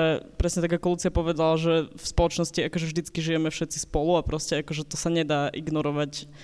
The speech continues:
alebo teda dá sa ignorovať pohľad rôznych ľudí, ale myslím si, že tým škodíme vlastne potom celému celku a nie iba vlastne tej skupine, ktorú si myslíme, že chceme nejak akože ignorovať. Takže si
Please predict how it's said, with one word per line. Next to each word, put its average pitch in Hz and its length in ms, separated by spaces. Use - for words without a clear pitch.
alebo 156 160
teda 156 160
dá 156 160
sa 143 160
ignorovať 151 400
pohľad 160 320
rôznych 175 320
ľudí, 190 480
ale 165 240
myslím 170 240
si, 170 160
že 160 320
tým 170 160
škodíme 160 400
vlastne 156 400
potom 156 640
celému 156 400
celku 151 320
a 151 80
nie 151 160
iba 147 160
vlastne 147 320
tej 151 160
skupine, 151 400
ktorú - 160
si 139 160
myslíme, 147 400
že 147 80
chceme 147 320
nejak 139 240
akože 151 240
ignorovať. 143 640
Takže 151 400
si - 180